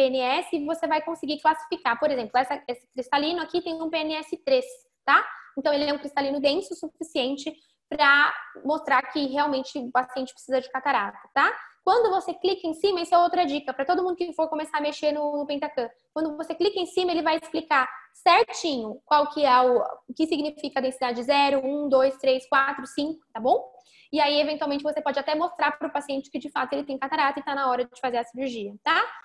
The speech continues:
Uma dica também que eu acho simples, mas que bo-, poucas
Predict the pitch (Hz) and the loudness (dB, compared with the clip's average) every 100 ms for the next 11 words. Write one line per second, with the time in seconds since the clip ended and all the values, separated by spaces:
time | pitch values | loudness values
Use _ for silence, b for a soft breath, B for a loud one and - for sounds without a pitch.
0 | - 311 302 285 294 294 277 277 294 285 | -10 -6 -4 -4 -4 -2 -2 -2 -2 0
1 | 277 269 254 - - 359 415 392 349 330 | 0 0 -10 -10 -4 -2 -2 -4 -2 -4
2 | 320 - 311 269 - - - 247 - - | -4 -4 -4 -4 -8 -14 -6 -6 -4 2
3 | 320 320 | 2 2